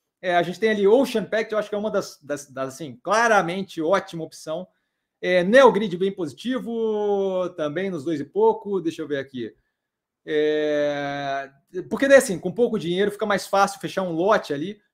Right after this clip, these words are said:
e aí você consegue operar com mais volume, continua ali dentro, não precisa comprar fracionário nem nada, né? É, qualquer duzentos reais, trezentos reais compra um lote ali.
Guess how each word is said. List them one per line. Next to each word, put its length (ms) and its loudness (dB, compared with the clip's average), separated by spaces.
e 60 -2
aí 80 4
você 180 -6
consegue 420 2
operar 300 0
com 80 -14
mais 140 -6
volume, 420 -4
continua 360 -10
ali 100 -4
dentro, 400 -4
não 140 -12
precisa 220 -6
comprar 220 -4
fracionário 560 -2
nem 120 -6
nada, 220 -4
né? 160 -12
É, 140 -4
qualquer 380 2
duzentos 340 -4
reais, 280 0
trezentos 320 -6
reais 260 -2
compra 360 -6
um 140 -8
lote 280 0
ali. 200 -2